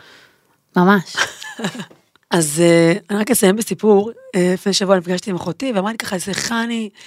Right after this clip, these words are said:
Speaker 2: הלוואי ואני אזכה בלוטו. אם אני זוכה בלוטו, אני קונה דירה, ומביאה לכל האחים, וככה, את באה ככה לתת לכולם." אמרתי לה, "את לא צריכה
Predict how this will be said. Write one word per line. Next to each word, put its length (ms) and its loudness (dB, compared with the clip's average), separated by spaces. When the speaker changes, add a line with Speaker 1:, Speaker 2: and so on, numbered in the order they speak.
Speaker 2:
הלוואי 240 2
ואני 140 0
אזכה 260 2
בלוטו. 400 0
אם 60 2
אני 120 0
זוכה 200 0
בלוטו, 340 2
אני 100 -4
קונה 200 -8
דירה, 440 -2
ומביאה 300 -4
לכל 240 -8
האחים, 480 -2
וככה, 500 -2
את 120 -8
באה 160 6
ככה 200 2
לתת 300 2
לכולם." 400 4
אמרתי 220 4
לה, 160 6
"את 120 0
לא 160 6
צריכה 220 2